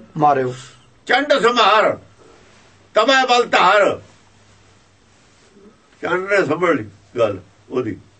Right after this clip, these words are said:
Speaker 2: ਕਹਿੰਦਾ ਨਾ ਵੀ ਜੰਮਣ ਮਰਨਾ, ਵੀ ਇਹਦਾ ਸਰੀਰ ਸਾਰਿਆਂ ਦਾ ਹੀ ਜਾਣਾ। ਤੁਸੀਂ ਕਹਿੰਦੇ ਫਲਾਨਾ ਉਮਰ ਹੈ, ਢਿਮਕਾ ਉਹ ਹੈ।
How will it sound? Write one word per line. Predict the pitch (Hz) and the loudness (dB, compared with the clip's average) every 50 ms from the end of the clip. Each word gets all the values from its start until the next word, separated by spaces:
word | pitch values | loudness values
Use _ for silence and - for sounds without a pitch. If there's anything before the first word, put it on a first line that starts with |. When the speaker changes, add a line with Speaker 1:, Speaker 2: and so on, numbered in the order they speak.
| _ _ _ _ _ _ _ _ _ _ _ _ _ _ _ _ _ _ _ _ _ _ - | _ _ _ _ _ _ _ _ _ _ _ _ _ _ _ _ _ _ _ _ _ _ -10
Speaker 2:
ਕਹਿੰਦਾ | - - 180 214 | -8 -6 -4 -2
ਨਾ | 226 240 | -4 -2
ਵੀ | 233 233 226 - - _ - - _ _ _ _ _ _ _ _ _ _ _ _ _ _ _ _ _ _ _ 104 | -4 -6 -8 -10 -12 _ -20 -20 _ _ _ _ _ _ _ _ _ _ _ _ _ _ _ _ _ _ _ -6
ਜੰਮਣ | 170 180 190 196 196 | -6 -2 -2 -2 0
ਮਰਨਾ, | 185 190 185 175 185 190 175 - - _ _ _ _ _ _ _ _ _ _ _ _ _ _ _ _ | 0 0 0 0 0 -2 -2 -4 -8 _ _ _ _ _ _ _ _ _ _ _ _ _ _ _ _
ਵੀ | 156 175 | -4 -2
ਇਹਦਾ | 202 214 214 | 0 0 0
ਸਰੀਰ | 190 170 190 202 196 - | 2 2 2 2 2 0
ਸਾਰਿਆਂ | 165 175 170 170 185 185 | 0 0 2 2 2 2
ਦਾ | 190 | 2
ਹੀ | 190 180 | 2 2
ਜਾਣਾ। | 185 185 180 180 170 - - - _ _ _ _ - _ _ _ _ _ - | 2 2 2 0 -2 -4 -10 -20 _ _ _ _ -20 _ _ _ _ _ -8
ਤੁਸੀਂ | 160 170 170 190 180 | -4 -2 0 0 2
ਕਹਿੰਦੇ | 196 202 196 208 | 2 2 2 0
ਫਲਾਨਾ | 139 156 170 175 175 175 180 180 | 0 0 0 0 0 0 0 0
ਉਮਰ | 175 175 175 180 | 2 2 2 2
ਹੈ, | 185 180 | 0 0
ਢਿਮਕਾ | 165 180 160 139 123 147 175 | 0 -2 -4 -4 -4 -2 0
ਉਹ | 170 180 202 196 | 2 4 4 2
ਹੈ। | 165 - - - | 2 0 -4 -12